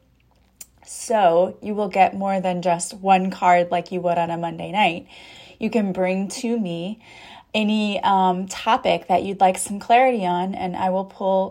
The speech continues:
cards for you and try to dive more into it to give everyone some guidance. So it's basically the next best thing to working one-on-one with me.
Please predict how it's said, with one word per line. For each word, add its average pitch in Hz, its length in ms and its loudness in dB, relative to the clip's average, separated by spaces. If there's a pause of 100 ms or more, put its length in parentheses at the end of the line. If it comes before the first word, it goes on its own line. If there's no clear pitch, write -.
cards 277 360 0
for 202 160 -10
you 185 280 -4
and 175 120 -2
try 185 180 -2
to 190 100 0
dive 185 300 2
more 180 220 -2
into 196 300 -4
it 180 120 -6
to 190 80 -10
give 185 140 -2
everyone 175 520 0
some 170 260 -8
guidance. 165 560 -4 (380)
So 233 360 6
it's - 260 -2
basically 196 880 2
the 196 160 0
next 220 280 2
best 220 380 0
thing 190 280 -4
to 226 140 -6
working 185 360 0
one-on-one 175 580 -2
with 262 220 -6
me. 185 280 -8